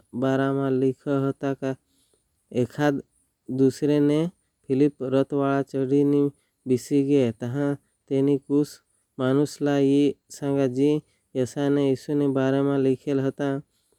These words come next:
ફિલિપની દેવને વચનને ખૂબ દૂસરે ભાગ સી બી ચર્ચા કરી.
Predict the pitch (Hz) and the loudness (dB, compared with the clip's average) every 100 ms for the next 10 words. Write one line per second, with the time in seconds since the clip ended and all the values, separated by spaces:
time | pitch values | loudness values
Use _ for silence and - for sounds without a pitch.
0 | _ _ - 127 139 147 143 147 143 - | _ _ 0 2 2 2 2 2 0 -2
1 | 117 131 135 139 143 143 _ _ - 123 | 0 2 4 4 2 -2 _ _ -6 -4
2 | 123 147 143 147 143 131 - 151 147 - | -2 0 2 2 0 -2 0 0 0 -6
3 | 120 131 - 143 139 127 131 131 - - | -2 -2 0 -2 -2 -2 -4 -4 -8 -6
4 | 147 143 143 _ _ _ 135 139 - 139 | 0 0 -2 _ _ _ 2 2 4 -2
5 | 135 - 135 143 139 131 120 | -2 -6 -6 -2 2 4 2